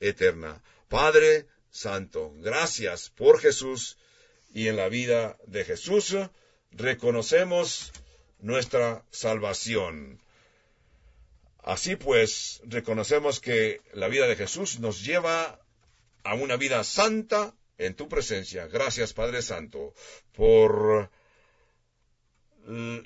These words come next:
el nombre de tu Santo Hijo, nuestro Señor Jesucristo. Amén, amén y amén. Ahora, hermanos, si ustedes están a distancia de la Capilla Calvario en Albuquerque, Nuevo México,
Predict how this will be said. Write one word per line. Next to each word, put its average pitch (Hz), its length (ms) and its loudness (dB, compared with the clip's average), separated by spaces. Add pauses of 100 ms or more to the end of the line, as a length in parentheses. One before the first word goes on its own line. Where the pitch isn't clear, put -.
el 110 140 4
nombre 202 320 2
de 143 160 2
tu 110 220 -14
Santo 147 480 -2
Hijo, 180 400 -8
nuestro 113 760 -4
Señor 92 800 -4
Jesucristo. 76 1040 -10 (1600)
Amén, 120 560 -6 (460)
amén 98 500 -6 (360)
y 104 180 -2
amén. 78 400 -8 (440)
Ahora, 135 340 4
hermanos, 113 840 -6
si - 200 -14
ustedes 139 400 0
están 123 320 -4
a 113 80 -4
distancia 117 540 -4
de 92 120 -2
la 113 160 -4
Capilla 110 400 -6
Calvario 98 560 -4
en 92 80 -4
Albuquerque, 104 840 -4
Nuevo 92 440 -8
México, 123 720 -2